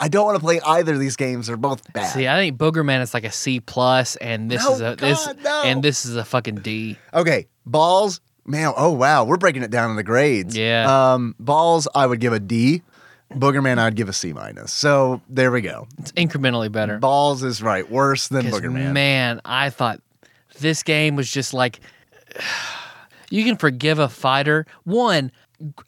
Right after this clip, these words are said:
Speaker 2: I didn't know this was a fighter until I sat down and played it.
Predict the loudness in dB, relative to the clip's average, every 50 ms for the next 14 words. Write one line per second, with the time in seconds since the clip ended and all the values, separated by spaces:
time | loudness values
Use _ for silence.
0 | _ _ -2 0 2 2 2 2 2 2 4 2 2 2 2 0 0 0 0 0
1 | 0 0 0 0 2 2 2 0 0 0 -2 -4 -2 0 0 2 2 2 0 0
2 | 0 -2 0 0 2 2 0 0 0 0 0 0 0 -2 -4 -6